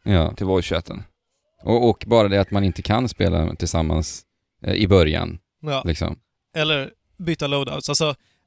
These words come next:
Speaker 3: det är ju, det är ju grund för att kids ska säga att det här är ett riktigt jävla skitspel.
Speaker 1: Ja, men Nintendo, den här lo-, logistiska biten, alltså,
Speaker 3: Ja.
Speaker 1: det är helt otroligt. Ja.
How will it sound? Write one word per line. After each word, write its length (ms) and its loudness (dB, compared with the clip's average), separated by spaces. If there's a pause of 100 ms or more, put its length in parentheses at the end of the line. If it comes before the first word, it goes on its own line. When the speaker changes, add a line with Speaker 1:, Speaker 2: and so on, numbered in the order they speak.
(140)
Speaker 3:
det 200 -6
är 240 0
ju, 320 -2
det 140 -6
är 60 -2
ju 120 -4
grund 540 -6 (300)
för 340 -2
att 400 -8
kids 500 -4
ska 340 -4
säga 220 -4
att 60 -10
det 60 -12
här 240 -2
är 40 -6
ett 120 -10
riktigt 420 -12
jävla 200 -4
skitspel. 520 -10
Speaker 1:
Ja, 120 0
men 100 4
Nintendo, 600 4 (240)
den 200 0
här 120 6
lo-, 200 2
logistiska 680 0
biten, 380 0
alltså, 180 -4
Speaker 3:
Ja. 40 -6
Speaker 1:
det 100 0
är 100 2
helt 440 -4
otroligt. 800 -2 (1000)
Ja. 180 -4